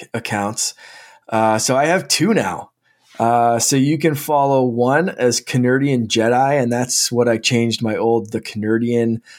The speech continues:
account to, to focus more on Star Wars and, uh, and that kind of stuff.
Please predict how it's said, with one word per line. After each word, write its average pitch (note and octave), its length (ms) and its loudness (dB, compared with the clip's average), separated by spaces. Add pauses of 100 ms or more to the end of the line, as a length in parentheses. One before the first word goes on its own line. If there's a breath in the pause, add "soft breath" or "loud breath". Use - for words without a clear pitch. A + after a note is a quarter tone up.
(140 loud breath)
account - 560 -2
to, C#3 360 0
to - 80 -2
focus A2+ 400 -2
more A2 280 0
on G#2 260 -6
Star A2 380 0
Wars A2 460 0 (400 loud breath)
and, G2+ 540 -2
uh, G2+ 240 -4
and G2 140 -4
that G2+ 140 -6
kind G#2+ 160 -4
of G#2 80 -4
stuff. E3 340 -2